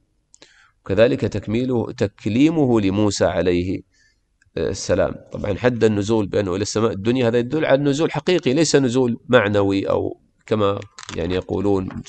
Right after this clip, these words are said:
قرب الأرواح إلى الله وكذا، لا. قال: "وكذلك تكمي-، تكليمه لموسى عليه الصلاة والسلام،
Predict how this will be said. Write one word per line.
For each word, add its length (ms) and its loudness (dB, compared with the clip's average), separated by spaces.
قرب 300 2
الأرواح 680 4
إلى 100 -4
الله 320 0
وكذا، 440 -2
لا. 180 -4
قال: 120 -4
"وكذلك 460 2
تكمي-، 500 0
تكليمه 760 2
لموسى 360 0
عليه 200 -2
الصلاة 360 -6
والسلام، 520 0